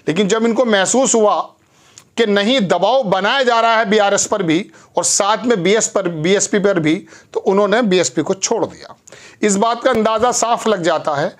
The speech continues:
कि मायावती जी पर कोई ना कोई दबाव था, चूँकि वो तो पार्टी के अंग थे, प्रदेश अध्यक्ष थे, उसको जनाना भी चाहते थे और तेलंगाना में कुछ परसेंट वोट भी है बसपा का।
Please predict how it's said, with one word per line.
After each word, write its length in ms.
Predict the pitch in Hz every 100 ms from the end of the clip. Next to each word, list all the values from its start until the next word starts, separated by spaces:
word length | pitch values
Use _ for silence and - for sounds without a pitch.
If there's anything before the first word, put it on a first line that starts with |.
| - -
कि 80 | 202
मायावती 520 | 185 180 190 175 170
जी 120 | 156
पर 200 | 160 208
कोई 200 | 196 196
ना 120 | 170
कोई 140 | 160 220
दबाव 380 | 151 131 131 120
था, 200 | - - -
चूँकि 200 | 160 170
वो 120 | 208
तो 80 | 202
पार्टी 380 | - 220 226 254
के 100 | 247
अंग 160 | 233 214
थे, 140 | 180 156 - - -
प्रदेश 400 | 170 175 226 -
अध्यक्ष 420 | 160 147 254 - -
थे, 100 | 170 - - - 165
उसको 200 | - 220
जनाना 400 | 170 170 214 254
भी 120 | 254
चाहते 300 | 220 226 220
थे 100 | 214
और 80 | 220
तेलंगाना 560 | 214 202 208 202 208
में 120 | 226 220
कुछ 200 | 220 -
परसेंट 340 | 180 202 202
वोट 200 | 165 247
भी 200 | 214 226
है 200 | 202 180 - - -
बसपा 320 | 160 - 135
का। 220 | 107 -